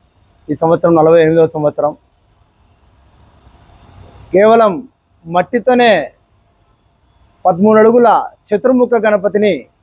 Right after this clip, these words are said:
బళ్ళారిలో కలకత్తా కారులచే, కలకత్తా కళాకారులచే బళ్ళారిలో చేయించడం జరిగినది.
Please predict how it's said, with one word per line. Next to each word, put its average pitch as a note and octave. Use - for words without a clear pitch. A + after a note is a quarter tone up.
బళ్ళారిలో G3
కలకత్తా A3+
కారులచే, G3+
కలకత్తా G3
కళాకారులచే G3+
బళ్ళారిలో G#3
చేయించడం F#3
జరిగినది. E3+